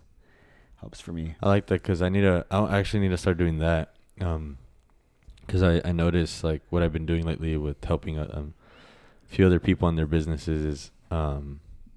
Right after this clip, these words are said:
Speaker 2: I have access to, like, their schedule and their calendar, and I actually edit it and do certain things on there where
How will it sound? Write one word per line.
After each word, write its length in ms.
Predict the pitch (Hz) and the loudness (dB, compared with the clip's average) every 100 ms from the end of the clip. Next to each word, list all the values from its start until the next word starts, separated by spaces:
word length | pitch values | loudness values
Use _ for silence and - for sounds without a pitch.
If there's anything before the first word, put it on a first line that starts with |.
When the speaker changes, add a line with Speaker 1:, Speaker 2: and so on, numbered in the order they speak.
| - - - | -20 -18 -2
Speaker 2:
I 40 | |
have 120 | 90 82 | 0 2
access 300 | 82 90 - | 0 -2 -2
to, 60 | 78 | -2
like, 100 | 73 | -2
their 100 | - | -8
schedule 520 | - 107 95 80 76 | 2 2 2 0 -2
and 100 | 73 | -4
their 80 | 73 | -6
calendar, 480 | - 80 90 107 113 - - - - _ _ _ - | -2 -2 0 -2 -2 -12 -16 -20 -20 _ _ _ -8
and 140 | 80 | -2
I 40 | 82 | 0
actually 680 | 82 - 87 82 80 78 - _ - | 0 -2 -2 0 0 -4 -6 _ -2
edit 280 | 87 87 80 | 0 2 2
it 220 | 80 - | 0 0
and 300 | 82 80 76 | -4 -6 -6
do 180 | 85 85 | -2 -2
certain 340 | - - 82 | -2 -4 -4
things 220 | 71 80 78 | -4 -8 -6
on 160 | 78 | -4
there 140 | 78 78 | -2 -2
where 300 | 78 73 | 0 -2